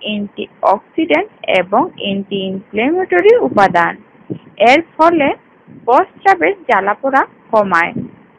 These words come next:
অন্যদিকে জিরায় পাউডারে থাকে কিউমিনালডিহাইড নামে একটি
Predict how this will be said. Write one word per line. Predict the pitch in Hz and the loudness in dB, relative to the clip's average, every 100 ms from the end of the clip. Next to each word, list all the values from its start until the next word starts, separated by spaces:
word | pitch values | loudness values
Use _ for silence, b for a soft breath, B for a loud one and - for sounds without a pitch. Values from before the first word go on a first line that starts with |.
| _ _ _ _ _ _ | _ _ _ _ _ _
অন্যদিকে | 233 247 277 403 392 339 269 440 - 220 | 0 2 2 2 2 2 0 -2 -4 -4
জিরায় | 214 196 190 190 | 0 2 2 2
পাউডারে | 214 320 359 381 - | 2 2 2 0 0
থাকে | 381 - 330 494 b b b _ | -4 -2 -4 -6 b b b _
কিউমিনালডিহাইড | 240 226 202 202 196 185 190 190 202 233 254 311 480 - - _ _ _ _ 196 | -4 -2 -2 -4 0 2 2 -2 -6 -2 2 4 2 -4 -20 _ _ _ _ -2
নামে | 190 196 202 - - 190 | -2 -2 -6 -6 -4 -4
একটি | - - | -6 -10